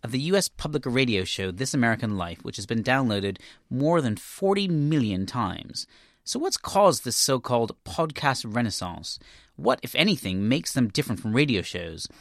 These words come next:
And do they pose a threat to traditional broadcasting?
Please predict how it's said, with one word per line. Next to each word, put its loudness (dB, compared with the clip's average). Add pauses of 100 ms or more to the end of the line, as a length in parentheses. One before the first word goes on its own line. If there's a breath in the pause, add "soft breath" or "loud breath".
(420 soft breath)
And 2
do 0
they 0
pose 0
a -4
threat -2
to -6
traditional -4
broadcasting? 0